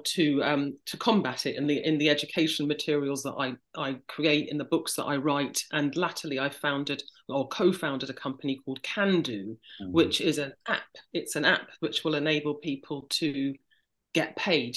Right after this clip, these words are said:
Speaker 1: to work for Earth. So then we look at, for jobs, you can sign up, just like Uber. It's like Uber for Climate. It's launching in April. So you can sign up on this platform and you can look for jobs in your area and you get paid for them. And now those jobs will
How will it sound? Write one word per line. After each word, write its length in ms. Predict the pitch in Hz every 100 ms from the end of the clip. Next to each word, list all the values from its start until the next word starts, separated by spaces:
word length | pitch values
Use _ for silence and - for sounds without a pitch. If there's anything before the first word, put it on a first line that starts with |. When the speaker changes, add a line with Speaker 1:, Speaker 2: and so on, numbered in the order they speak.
| -
Speaker 1:
to 160 | - 139
work 380 | 147 127 -
for 80 | -
Earth. 340 | - 156 107 -
So 140 | 147
then 160 | 135 139
we 140 | 135
look 260 | 170 139 -
at, 120 | -
for 220 | - 143
jobs, 680 | - 202 120 135 - - - -
you 100 | 147
can 160 | -
sign 260 | 139 165 156
up, 120 | 147 147
just 200 | 170 160
like 180 | 139 131
Uber. 340 | 160 160 139 127
It's 140 | -
like 180 | 143 131 -
Uber 220 | 160 143
for 120 | -
Climate. 420 | - 175 156 147 -
It's 200 | - 160
launching 460 | 143 - 147 135
in 420 | - 131 127 127 - - - _ -
April. 560 | 165 - 160 156 160 _ _ - _
So 120 | - 131
you 180 | 143
can 260 | 135 151 135
sign 360 | - - 151 139
up 140 | -
on 80 | 139
this 140 | 131 -
platform 580 | - 180 - - 143
and 160 | 131 143
you 60 | 139
can 160 | 160
look 240 | 147 - -
for 80 |
jobs 340 | 147 156 135 -
in 160 | 156
your 160 | 135 131
area 500 | 165 156 135 120 120 139
and 100 | 143
you 80 |
get 200 | 139 131 - _
paid 320 | - 180 147
for 80 | -
them. 180 | 113 113
And 80 | 123
now 140 | 139
those 320 | 131 139 135
jobs 340 | - 170 160 -
will 160 | 135